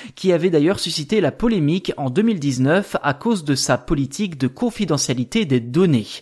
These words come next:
Cette problématique semble d'ailleurs également d'actualité sur Toonme, car d'après le site officiel, les noms, adresses mail, noms d'utilisateurs, informations sur les réseaux sociaux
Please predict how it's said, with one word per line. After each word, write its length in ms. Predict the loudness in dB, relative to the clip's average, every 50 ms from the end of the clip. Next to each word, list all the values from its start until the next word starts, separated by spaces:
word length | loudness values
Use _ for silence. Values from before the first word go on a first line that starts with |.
| -18 -20 -20 -20 -20 -12
Cette 220 | -6 -6 -6 -4 -2
problématique 680 | 0 2 2 4 4 4 4 2 2 -2 -4 -4 -2
semble 360 | -2 -2 -2 0 0 0 2
d'ailleurs 400 | 2 2 4 4 4 2 2 0 0 0
également 480 | 0 2 4 2 2 2 2 0 0 0
d'actualité 580 | 0 -2 0 -2 -2 -2 -2 0 0 0 0
sur 320 | 0 0 -4 -8 -8 -8 -4
Toonme, 460 | -2 0 2 2 4 4 4 2 2 -2 -6 -14 -20 -20 -6 -4
car 160 | -4 -2 0
d'après 300 | 0 0 0 -2 -4 -4
le 80 | -2
site 220 | -4 -4 -4 -4 -4
officiel, 580 | -4 -4 -4 -4 0 0 0 2 2 0 -4 -6 -10 -20 -20 -6 0
les 220 | 4 6 6 6
noms, 400 | 6 4 4 4 4 2 0 -4 -2 0
adresses 420 | 0 0 2 0 0 0 0 -2
mail, 380 | 0 0 0 0 0 -2 -4 -4 -2
noms 320 | 0 2 2 4 4 2
d'utilisateurs, 880 | 2 0 -2 0 0 0 2 2 2 0 2 0 2 2 0 0 -2 -4
informations 640 | -2 -2 -2 -2 -4 -2 0 0 0 0 0 -2 -4
sur 220 | -4 -4 -4 -2
les 100 | -2 -2
réseaux 320 | -2 0 0 0 0 0 -2
sociaux 460 | -2 -4 -4 -2 0 2 2 2